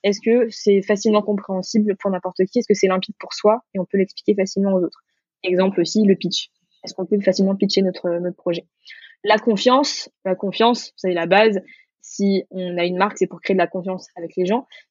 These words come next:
mais il y a aussi la confiance en soi. Et je pense que, bah, c'est pareil. Si on n'a pas confiance en soi, ça se ressent. On n'est pas à l'aise, euh, la vente ne se fait pas et, ben, euh, on n'arrive pas à, à communiquer. C'est pareil, là, tu vois, le truc de avoir une marque personnelle, si t'as pas confiance en toi un minimum et que tu veux te montrer,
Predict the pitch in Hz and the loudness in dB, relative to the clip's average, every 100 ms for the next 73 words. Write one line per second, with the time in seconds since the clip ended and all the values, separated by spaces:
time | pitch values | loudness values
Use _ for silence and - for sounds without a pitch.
0 | 196 208 208 190 - 208 - 196 214 202 | 0 2 4 2 4 2 2 -2 -4 -4
1 | 202 202 190 196 185 - 214 202 180 170 | -4 -2 -2 -2 -10 -6 -6 -4 -4 -4
2 | 170 175 196 190 180 - - - 202 190 | -6 -6 -2 0 -2 -6 -18 -6 -4 -2
3 | 220 220 214 214 202 190 220 202 190 180 | -2 -2 -2 -4 -4 -2 -2 -2 -4 0
4 | 185 180 233 277 _ - - 185 175 165 | 2 2 0 -2 _ -20 -18 -12 -6 0
5 | 190 180 214 254 240 240 - 175 170 175 | 4 4 4 4 0 -4 -4 -4 0 0
6 | 180 208 208 196 175 190 190 190 226 247 | 0 0 0 -4 -6 -6 -4 2 4 6
7 | 254 254 180 190 190 170 170 160 151 - | 4 2 2 2 2 -2 -8 -12 -14 -16
8 | 151 160 - _ 185 170 165 202 202 180 | -20 -20 -20 _ -20 -18 -6 -2 0 -2
9 | 165 - _ _ - 180 196 185 185 - | -4 -10 _ _ -10 -2 -2 -2 -4 2
10 | 233 240 226 185 190 185 196 185 175 185 | 4 6 4 2 -6 -4 -2 0 -2 -6
11 | 180 - 185 202 190 185 170 180 180 175 | -6 -6 -6 -4 -2 0 0 0 -4 -6
12 | 180 - 202 208 175 185 185 190 196 - | -10 -4 -2 -2 -4 -6 -6 -6 -8 -8
13 | 185 - 190 185 190 190 214 226 208 196 | -8 -4 -2 -2 0 2 2 2 -4 -10
14 | - 180 196 190 190 233 269 | -2 -2 0 -2 2 2 0